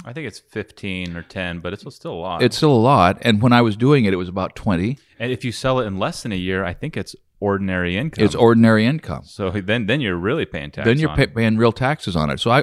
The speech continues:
Speaker 2: I, I was, I thought I was being smart to sort of shelter from that. And, you know, maybe it was. I always, I always made a little money on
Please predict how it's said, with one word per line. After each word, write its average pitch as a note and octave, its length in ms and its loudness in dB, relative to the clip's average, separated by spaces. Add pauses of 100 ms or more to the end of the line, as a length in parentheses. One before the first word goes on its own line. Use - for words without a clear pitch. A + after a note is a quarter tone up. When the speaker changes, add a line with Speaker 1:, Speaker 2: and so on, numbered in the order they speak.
Speaker 2:
I, D3+ 180 0
I C#3 120 2
was, E3+ 120 2 (220)
I D3+ 100 0
thought D3+ 220 2
I C3 60 4
was G#2+ 100 2
being G2 240 -2
smart A2 560 -2 (300)
to G#2+ 80 -6
sort A2 200 4
of F#2+ 80 0
shelter A2 440 0
from F2+ 220 -4
that. A2+ 420 2 (420)
And, D3 320 -2
you G#3+ 100 0
know, G3+ 120 4
maybe D3 240 6
it G#2 80 0
was. G#2 360 0 (380)
I B2+ 60 2
always, D3 320 6
I B2+ 240 2
always D3+ 240 4
made D3 100 2
a C3 60 6
little C#3 180 6
money C#3+ 300 2
on A#2 320 2